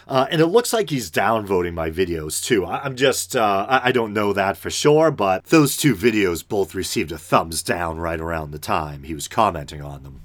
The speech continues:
And so in this episode, I go through a list. I'm, I'm trying to remember how many it was. I don't even remember. I don't know if it was thirteen or fifteen.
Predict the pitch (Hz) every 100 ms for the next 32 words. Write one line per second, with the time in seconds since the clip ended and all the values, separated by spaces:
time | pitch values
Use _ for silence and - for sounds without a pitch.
0 | - 147 147 190 180 208 233 - - 156
1 | 151 - 107 87 80 78 - _ _ -
2 | 127 151 175 196 - 170 117 95 110 120
3 | - - - 156 165 160 - 220 175 127
4 | 107 98 98 80 76 71 - 73 76 156
5 | 127 87 76 73 73 76 87 92 85 -
6 | 73 - 104 95 - 85 78 - 95 -
7 | - 95 90